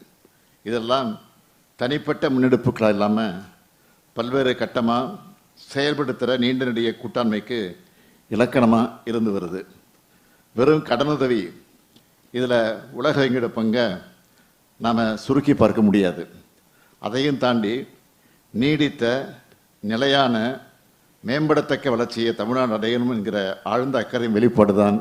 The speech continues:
இது. வருங்காலத்துல உலக வங்கி உதவியோட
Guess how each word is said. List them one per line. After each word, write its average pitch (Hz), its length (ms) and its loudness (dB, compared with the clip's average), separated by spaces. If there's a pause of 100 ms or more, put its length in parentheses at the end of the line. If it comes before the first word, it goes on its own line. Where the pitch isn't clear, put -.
இது. 95 200 -6 (920)
வருங்காலத்துல 127 600 2 (1000)
உலக 131 320 4
வங்கி 123 220 6
உதவியோட 110 480 4